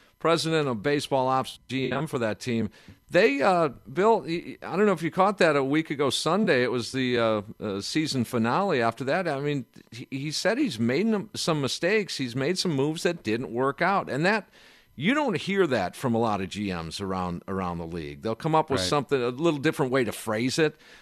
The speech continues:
Speaker 1: But he came right out and said it. I, uh, I wonder if, if the season were longer, if guys like, you know, Logan Morrison and Justin Smoak, I still believe they should have retained Justin Smoak throughout,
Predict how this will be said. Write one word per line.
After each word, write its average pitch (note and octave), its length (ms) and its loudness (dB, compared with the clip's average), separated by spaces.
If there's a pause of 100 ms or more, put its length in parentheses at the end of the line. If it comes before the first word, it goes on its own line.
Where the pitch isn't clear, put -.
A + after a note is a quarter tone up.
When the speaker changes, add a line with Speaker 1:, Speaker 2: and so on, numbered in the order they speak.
(140)
Speaker 1:
But G3 100 0
he A3+ 140 -6
came A#3 380 2
right D3 180 4
out C3+ 300 2
and A#2 100 -2
said F2+ 380 0
it. D#2+ 160 -6 (140)
I, C#3 400 0
uh, B2 280 2 (600)
I D3+ 100 6
wonder C3+ 640 4 (220)
if, A#2+ 560 0
if B2+ 160 -2
the B2+ 100 -4
season F#3+ 380 0
were C3 140 2
longer, C3+ 560 4
if A#2 360 -2
guys C3+ 380 0
like, A#2+ 300 0
you F#2 280 -10
know, G#2+ 280 -2
Logan A#2+ 400 2
Morrison A#2 560 0
and G#2 120 0
Justin A#2+ 380 -4
Smoak, A2+ 400 -2 (420)
I D3+ 120 2
still F3+ 340 0
believe B2 400 2
they A#2+ 140 -2
should A#2 180 -2
have G2 100 -4
retained G2 380 -2
Justin G2 320 -6
Smoak F#2+ 340 -6
throughout, F#2 460 -6